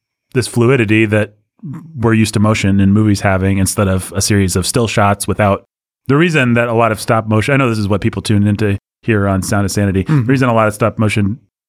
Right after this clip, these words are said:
Speaker 1: reads as weird is because it doesn't have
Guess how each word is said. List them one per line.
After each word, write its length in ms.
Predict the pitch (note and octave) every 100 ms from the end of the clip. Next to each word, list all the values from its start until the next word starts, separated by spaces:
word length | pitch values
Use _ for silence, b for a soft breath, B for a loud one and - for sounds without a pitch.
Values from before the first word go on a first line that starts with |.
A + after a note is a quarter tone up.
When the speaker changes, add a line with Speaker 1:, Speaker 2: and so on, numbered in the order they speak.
| _ -
Speaker 1:
reads 580 | F3+ A2+ B2 C3+ A#2+ A2+
as 180 | G#2 G2+
weird 600 | G2+ A#2+ A#2 G#2+ G2+ G#2+ _ _ _ -
is 120 | G2+
because 220 | A2+ G#2
it 80 | G2+
doesn't 220 | G#2+ G2+
have 480 | G2+ G2 G2 F2